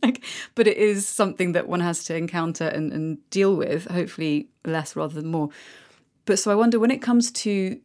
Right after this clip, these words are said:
these sorts of situations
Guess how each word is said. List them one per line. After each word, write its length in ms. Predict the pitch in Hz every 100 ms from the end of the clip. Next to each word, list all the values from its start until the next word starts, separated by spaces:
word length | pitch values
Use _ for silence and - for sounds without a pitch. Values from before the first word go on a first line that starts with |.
| -
these 200 | 196 170
sorts 360 | 202 190 -
of 280 | 185 165 - _ _ _ _ -
situations 960 | - - 180 165 165 143 147 - -